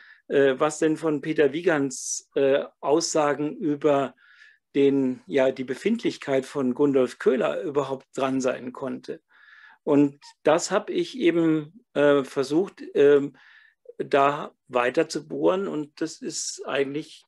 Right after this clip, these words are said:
gar nicht so schwierig gewesen. Äh, Gundolf Köhler hat also in diesem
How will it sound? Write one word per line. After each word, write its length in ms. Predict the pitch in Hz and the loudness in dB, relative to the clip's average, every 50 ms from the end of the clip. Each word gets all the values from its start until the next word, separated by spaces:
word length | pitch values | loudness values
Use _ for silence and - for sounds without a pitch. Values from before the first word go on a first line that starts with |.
| _ | _
gar 180 | - 139 131 139 | -4 -2 -2 -2
nicht 160 | 147 147 143 | -2 -4 -4
so 140 | - 156 147 | -4 -4 -4
schwierig 480 | - - - 214 226 202 185 139 - - | -4 -6 -2 0 2 4 4 2 2 -4
gewesen. 640 | 147 127 123 127 127 127 - - 131 127 127 - - - - - - - - _ _ _ _ _ _ _ _ _ _ _ _ | -8 -6 -4 -4 -4 -4 -2 -4 -4 -4 -4 -8 -14 -20 -20 -20 -20 -20 -20 _ _ _ _ _ _ _ _ _ _ _ _
Äh, 260 | 185 165 147 143 135 | 0 2 4 4 4
Gundolf 420 | 127 - - 160 170 165 139 - - | 2 2 2 4 6 4 4 2 0
Köhler 480 | - - 170 175 170 160 156 156 - - - _ _ _ _ _ _ _ _ _ _ _ _ _ _ _ _ _ _ _ _ - - | 2 4 4 4 4 4 2 0 -2 -8 -14 _ _ _ _ _ _ _ _ _ _ _ _ _ _ _ _ _ _ _ _ -18 -12
hat 420 | - - 135 135 - - - - | -4 -4 -4 -4 -4 -10 -14 -6
also 520 | - 147 135 139 139 151 147 143 139 139 143 | -2 0 2 2 4 6 6 6 6 6 4
in 280 | 131 - 143 139 143 | 2 0 -2 -2 0
diesem 600 | 131 143 147 143 - 143 135 131 123 127 120 - | 0 -2 -4 -2 0 0 2 2 0 0 -4 -8